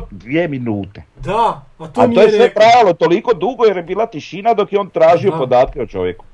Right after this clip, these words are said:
Speaker 2: Mm, to je
Speaker 1: I onda na
Speaker 2: strašno.
Speaker 1: kraju ti tražiš te podatke
Speaker 2: Da, da, da.
Speaker 1: i kažeš, odigrao je vrlo dobru sezonu. Ja cijelo vrijeme, znaš kako to traje.
Speaker 2: Mhm.
Speaker 1: Ko tam si čekam, kad će on sad
Speaker 2: Kakvu
Speaker 1: naći
Speaker 2: dobru
Speaker 1: podatke,
Speaker 2: sezonu,
Speaker 1: kad će on
Speaker 2: jebote. Pa da.
Speaker 1: i da je zabio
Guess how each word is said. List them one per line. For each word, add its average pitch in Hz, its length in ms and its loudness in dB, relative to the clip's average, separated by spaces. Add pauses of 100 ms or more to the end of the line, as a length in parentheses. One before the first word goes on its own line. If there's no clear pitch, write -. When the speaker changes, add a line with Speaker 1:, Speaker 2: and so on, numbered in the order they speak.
Speaker 2:
Mm, 147 200 -12
to 170 120 -6
je 151 80 -4
Speaker 1:
I 123 140 -6
onda 233 120 -2
na 226 140 2
Speaker 2:
strašno. 151 120 -6
Speaker 1:
kraju 202 260 2
ti 226 180 -16
tražiš 196 500 0
te 202 140 -4
podatke 151 760 -2 (480)
Speaker 2:
Da, 175 140 -14
da, 196 80 -10
da. 160 200 -12 (640)
Speaker 1:
i 139 80 -16
kažeš, 170 340 -6
odigrao 165 340 -2
je 143 60 -2
vrlo 175 180 0
dobru 139 280 -2
sezonu. 113 440 -4
Ja 175 160 0
cijelo 226 300 -4
vrijeme, 226 260 -2
znaš 226 200 -4
kako - 220 -8
to 220 120 -6
traje. 190 480 0 (140)
Speaker 2:
Mhm. 190 240 -8
Speaker 1:
Ko 202 200 -2
tam - 140 -2
si 143 160 -12
čekam, 156 320 0 (120)
kad - 160 -10
će 139 120 -4
on 139 80 0
sad 135 100 -12
Speaker 2:
Kakvu 143 160 0
Speaker 1:
naći 139 120 4
Speaker 2:
dobru 180 140 -2
Speaker 1:
podatke, 170 360 2
Speaker 2:
sezonu, 151 380 -6
Speaker 1:
kad 165 120 -2
će 147 140 -8
on 123 100 -12
Speaker 2:
jebote. 143 500 -10 (380)
Pa 139 120 -16
da. 151 320 -8
Speaker 1:
i 156 100 -2
da 139 100 -10
je 131 80 -6
zabio 139 380 4